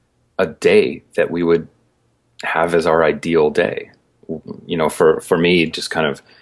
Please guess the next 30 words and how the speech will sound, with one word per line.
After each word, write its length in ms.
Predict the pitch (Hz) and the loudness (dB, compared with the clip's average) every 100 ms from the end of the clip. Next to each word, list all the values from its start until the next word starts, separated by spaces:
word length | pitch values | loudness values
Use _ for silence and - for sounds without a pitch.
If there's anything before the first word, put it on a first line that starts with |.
| _ | _
waking 380 | 85 87 - 87 | 0 0 0 -2
up 100 | 82 | -2
without 280 | 85 80 80 | 0 2 2
an 60 | 87 | 2
alarm 400 | 87 95 92 80 | 0 2 2 0
and 160 | 73 | -6
putting 240 | - 90 82 | -4 -2 0
on 140 | 80 | -2
coffee 460 | 76 85 82 - 76 | -2 -2 -2 -4 -8
and 140 | 73 71 | -8 -10
sitting 320 | - 87 87 | -4 -4 -2
at 140 | 82 | -4
the, 260 | 78 76 - | -2 -2 -2
the 140 | 82 73 | -6 -8
kitchen 340 | - - - | -4 -4 -4
table 360 | 78 101 104 85 | 0 2 4 6
or 180 | 80 78 | 6 4
in 100 | 85 | 2
our 100 | 80 | 0
backyard 600 | 85 85 - 85 80 78 | 0 0 0 2 2 -2
with 140 | 73 | -8
my 100 | 76 | -4
wife 400 | 73 87 80 - | 2 2 2 -2
and, 200 | 67 69 - - - - _ | -8 -8 -16 -20 -20 -20 _
and, 320 | 87 80 73 - _ _ _ _ - | -4 -4 -4 -10 _ _ _ _ -10
and 260 | 90 80 76 | -6 -6 -4
being 220 | 95 87 | -2 2
able 180 | 85 80 | 2 2
to, 300 | - 80 73 | 2 2 2
to 560 | - - 82 78 73 | -2 -6 -2 0 -2